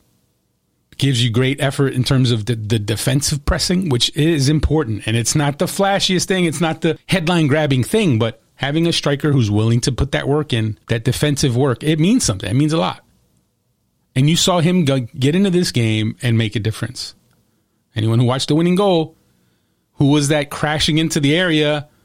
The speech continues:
taking the attention of, of Andre Blake away from Matthew Hoppe? It was Gyasi Zardes. And look, at the end of the day, there are other,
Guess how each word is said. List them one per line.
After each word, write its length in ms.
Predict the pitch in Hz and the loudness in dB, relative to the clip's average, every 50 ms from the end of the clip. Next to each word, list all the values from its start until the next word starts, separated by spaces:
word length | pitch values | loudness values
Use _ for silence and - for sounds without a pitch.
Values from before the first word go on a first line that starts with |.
| _ _ _ _ _ _ _ _ _ _ _ _ _ | _ _ _ _ _ _ _ _ _ _ _ _ _
taking 380 | - 151 147 143 143 139 131 | -4 -4 -4 -2 -2 0 2
the 80 | 131 147 | 2 0
attention 540 | 143 - - 160 156 - 165 160 160 - - _ _ _ _ _ _ _ _ _ _ - | 0 0 0 0 0 0 0 -2 -2 -4 -6 _ _ _ _ _ _ _ _ _ _ -4
of, 240 | 143 139 131 143 - 123 - 135 139 | -2 -2 -2 -2 -4 -8 -6 -4 -2
of 180 | 143 143 135 | 0 0 0
Andre 320 | 147 147 147 143 135 151 135 | 0 0 0 0 0 0 0
Blake 280 | 117 135 135 - - | 0 0 -2 -2 -2
away 400 | 131 127 120 113 117 120 131 156 | -2 0 0 0 2 2 0 0
from 180 | - - 156 135 | 0 0 0 0
Matthew 260 | 143 151 165 160 147 | 2 2 2 2 2
Hoppe? 380 | 139 143 156 - 262 254 254 - _ _ _ _ _ _ _ - - | 0 0 -2 0 -2 -2 -2 -4 _ _ _ _ _ _ _ -12 -2
It 20 | - | 0
was 140 | 147 123 | 0 2
Gyasi 320 | 107 117 104 95 - 113 - | 2 0 -2 -2 -4 -6 -6
Zardes. 320 | - - - - - - - _ _ _ _ _ _ _ _ _ _ _ _ _ _ _ _ _ _ _ _ _ _ _ _ _ _ _ _ _ _ _ _ _ _ _ _ _ _ _ _ _ _ _ _ _ _ _ _ _ _ _ | -8 -8 -10 -14 -18 -20 -20 _ _ _ _ _ _ _ _ _ _ _ _ _ _ _ _ _ _ _ _ _ _ _ _ _ _ _ _ _ _ _ _ _ _ _ _ _ _ _ _ _ _ _ _ _ _ _ _ _ _ _
And 140 | 160 165 180 | -2 -2 0
look, 140 | 208 165 143 | 0 0 0
at 120 | 156 165 | -2 -2
the 100 | 220 226 | 0 0
end 100 | 294 311 | 2 2
of 80 | 196 131 | 4 4
the 80 | 120 | 2
day, 200 | 117 143 139 120 | 2 2 2 2
there 160 | 113 147 175 156 | 2 2 0 0
are 100 | - - | -2 -2
other, 360 | - 143 156 139 131 127 135 | -2 0 2 2 0 0 -2